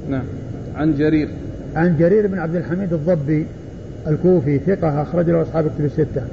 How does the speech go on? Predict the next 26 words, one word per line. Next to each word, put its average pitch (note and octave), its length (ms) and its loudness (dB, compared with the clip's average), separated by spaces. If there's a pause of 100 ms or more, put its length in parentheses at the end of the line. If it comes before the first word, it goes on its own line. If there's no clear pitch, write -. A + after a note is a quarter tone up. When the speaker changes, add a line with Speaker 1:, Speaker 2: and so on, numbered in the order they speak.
(220)
Speaker 1:
عن D3 160 -2
منصور. C#3+ 460 -2
Speaker 2:
عن F3 120 4
منصور G3 320 4
بن F3+ 120 4
المعتمر F3 480 2
الكوفي، D3+ 500 4
ثقة، D3+ 380 0
أخرج E3 220 2
له E3+ 100 4
أصحاب D#3+ 260 -2
الكتب D3 200 -2
الستة. D3 400 -2 (140)
Speaker 1:
عن C3+ 160 -6
خيثم. B2+ 280 -4 (400)
Speaker 2:
عن E3 140 2
خيثمة F#3 440 4
بن D#3 100 0
عبد D3 160 0
الرحمن، D#3 440 2 (100)
وهو D3+ 160 4
ثقة، D#3+ 320 0 (600)
أخرج D3+ 140 2
أصحاب D3 260 0
الكتب. D3 300 2 (100)
Speaker 1:
نعم. C#3 180 0